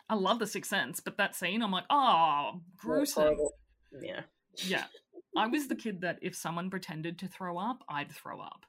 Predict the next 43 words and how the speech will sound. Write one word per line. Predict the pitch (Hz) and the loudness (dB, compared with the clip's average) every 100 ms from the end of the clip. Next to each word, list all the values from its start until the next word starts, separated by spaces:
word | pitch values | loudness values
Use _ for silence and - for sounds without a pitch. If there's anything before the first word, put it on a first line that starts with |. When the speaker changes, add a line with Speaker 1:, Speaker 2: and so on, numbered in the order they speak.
| _ | _
Speaker 1:
My | 208 214 | -2 0
cousins | 220 - 165 160 - - | 0 -2 -6 -6 -8 -8
and | 175 | -6
my | 156 | -6
sister | 143 - 175 - | -8 -10 -12 -12
thought | 143 120 | -12 -14
it | - | -14
was | 135 | -14
hilarious | 143 139 127 92 113 | -12 -10 -8 -8 -8
while | - 98 | -10 -10
we | - | -10
were | 151 | -12
kids. | - 80 170 | -12 -12 -10
And | 233 | -6
I | 247 | -4
was | 285 | -2
like, | 294 | 8
Speaker 2:
Oh, | |
Speaker 1:
"Nah." | 190 185 | 10 10
Speaker 2:
really? | 185 180 180 - - - - 233 | 10 10 8 4 -18 -4 4 6
Speaker 1:
Well, | 311 440 | 8 6
we | 311 | 8
Speaker 2:
<laughs> | |
Speaker 1:
didn't, | 302 269 - 220 | 6 6 -2 -6
y-, | 233 220 - | -6 -6 -8
it | 254 233 | -6 -4
wasn't | 240 302 359 | -2 -2 -2
really, | 277 285 294 269 | -4 -2 -2 -2
like, | 262 254 | -4 -6
a | 214 | -8
thing. | - - 240 440 160 101 - _ _ _ _ _ _ - | -10 -4 -4 -2 -6 -8 -16 _ _ _ _ _ _ -2
Like, | 247 214 - - | 2 2 -2 0
a | 202 | 0
vomit | 180 196 202 - | 2 2 0 -2
phobia. | 202 233 294 139 113 | -6 -2 0 0 -2
Like, | 170 156 | -4 -4
no | 208 | -2
one | 214 202 | 0 0
really | 214 214 214 196 180 160 | 0 0 0 0 -2 -6
talked | - 180 - | -6 -8 -6
about | - 117 107 | -6 -4 -4
it. | 113 113 | -6 -8
Or, | 175 170 | -6 -4